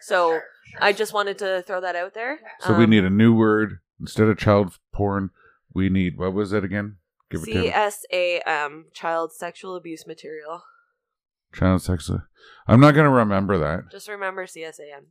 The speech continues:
Speaker 1: That's all you have to say.
Speaker 3: I won't, but I'll ask you again later what it means, so that if you only watch episode two, you'll probably know what it is too. Hey, look at that.
Speaker 2: And that is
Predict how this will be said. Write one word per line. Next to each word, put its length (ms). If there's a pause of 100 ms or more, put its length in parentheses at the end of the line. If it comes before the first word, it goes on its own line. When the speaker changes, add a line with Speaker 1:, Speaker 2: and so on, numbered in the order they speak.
Speaker 1:
That's 140
all 80
you 60
have 80
to 100
say. 220 (680)
Speaker 3:
I 140
won't, 280
but 120
I'll 160
ask 220
you 80
again 340
later 280
what 120
it 80
means, 240
so 140
that 240
if 200
you 120
only 160
watch 320
episode 420
two, 240
you'll 160
probably 400
know 160
what 160
it 100
is 160
too. 240 (440)
Hey, 340
look 400
at 100
that. 280 (280)
Speaker 2:
And 340
that 360
is 380